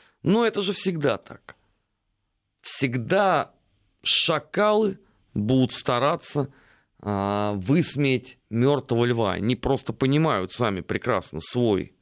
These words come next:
модус вивенди. Э, но вот считается почему-то, что за счет, условно, а, подобного рода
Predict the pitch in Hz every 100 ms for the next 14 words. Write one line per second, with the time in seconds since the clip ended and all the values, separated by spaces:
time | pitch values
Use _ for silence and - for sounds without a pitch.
0 | _ _ - 127 127 98 - 113 127 160
1 | 202 202 185 - _ _ _ - - _
2 | _ _ - 98 98 90 87 85 85 95
3 | 131 131 117 117 - 117 - 156 156 -
4 | 113 107 - 110 120 101 - - 85 104
5 | 101 - - 117 - - - 107 101 90
6 | 78 69 57 69 71 80 - 95 117 101
7 | 98 95 98 107 90